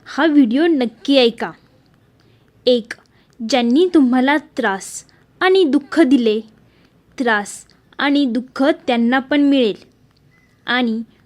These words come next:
विश्वास ठेवा, ते पाहण्याची संधी देखील तुम्हाला मिळेल. दोन,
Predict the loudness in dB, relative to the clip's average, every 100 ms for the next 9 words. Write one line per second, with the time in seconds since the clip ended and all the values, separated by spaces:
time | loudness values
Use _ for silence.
0 | -12 -6 -6 -2 -4 -4 -4 -6 -6 -12
1 | _ _ _ _ -4 -2 0 -2 0 -2
2 | -2 -4 -4 -2 -2 0 -2 -2 -6 -2
3 | -2 0 0 0 2 2 2 2 0 -2
4 | -6 _ _ _ _ _ _ _ _ _
5 | _ -10 0 0 0